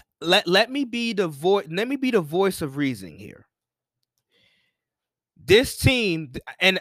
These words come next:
and by, and this, this Chiefs team, they have a lot of flaws. I, now,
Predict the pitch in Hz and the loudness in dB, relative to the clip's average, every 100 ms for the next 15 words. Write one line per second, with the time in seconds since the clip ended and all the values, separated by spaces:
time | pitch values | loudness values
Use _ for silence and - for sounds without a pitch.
0 | - 170 160 180 190 147 143 170 165 - | -4 -4 0 2 2 0 0 0 0 -6
1 | - 135 202 - - 156 - 202 202 214 | -6 0 0 -2 -6 -6 -4 -6 -6 -6
2 | 214 208 - _ _ - 190 226 185 165 | -6 -8 -16 _ _ 0 4 6 6 6
3 | 165 165 156 - 143 117 - - _ _ | 8 6 4 0 2 2 -2 -18 _ _
4 | - 170 185 170 160 | 0 0 2 0 -2